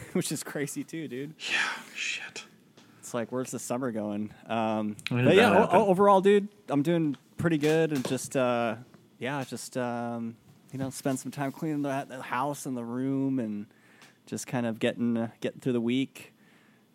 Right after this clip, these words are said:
Speaker 1: Um, doing some, like, stuff for, um, you know, like,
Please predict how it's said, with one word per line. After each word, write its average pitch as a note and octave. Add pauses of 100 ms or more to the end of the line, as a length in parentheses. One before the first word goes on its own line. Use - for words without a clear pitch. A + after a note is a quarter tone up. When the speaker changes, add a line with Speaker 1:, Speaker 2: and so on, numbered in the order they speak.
Speaker 1:
Um, G#2+ (560)
doing C3
some, C3
like, A2+ (280)
stuff -
for, A2 (220)
um, G2+ (440)
you G#2+
know, G#2
like, G#2